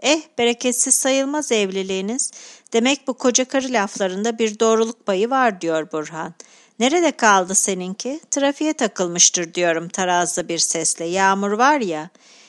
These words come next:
İçim hiç rahat değil. Ya gelmezse? Sabah beni evde bıraktığında avaz avaz bağırıyor muydum? Yok yok, kapıyı güm diye çarparak odama kapanmıştım. Bir daha konuşmadık Murat'la. Esma Hanım mutlaka iletmiştir mesajımı.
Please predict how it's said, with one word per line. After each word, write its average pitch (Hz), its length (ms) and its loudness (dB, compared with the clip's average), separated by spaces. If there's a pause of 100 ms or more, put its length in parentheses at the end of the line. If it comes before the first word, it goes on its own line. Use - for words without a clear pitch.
(180)
İçim 311 280 0
hiç 339 220 4
rahat 247 380 2
değil. 180 280 -2
Ya 220 160 2
gelmezse? 220 880 2
Sabah 214 460 0
beni 220 180 2
evde 214 340 2
bıraktığında 202 720 -2
avaz 202 280 0
avaz 196 380 2
bağırıyor 202 500 2
muydum? 165 520 -6 (240)
Yok 180 240 -4
yok, - 260 -4
kapıyı 185 400 -2
güm 208 260 0
diye 175 160 -2
çarparak 180 600 -4
odama 175 300 -4
kapanmıştım. 156 880 -6 (440)
Bir 240 200 0
daha 170 200 -2
konuşmadık 185 720 0
Murat'la. 156 580 -6 (380)
Esma 254 340 0
Hanım 240 240 2
mutlaka 226 600 0
iletmiştir 196 680 2
mesajımı. 160 760 -4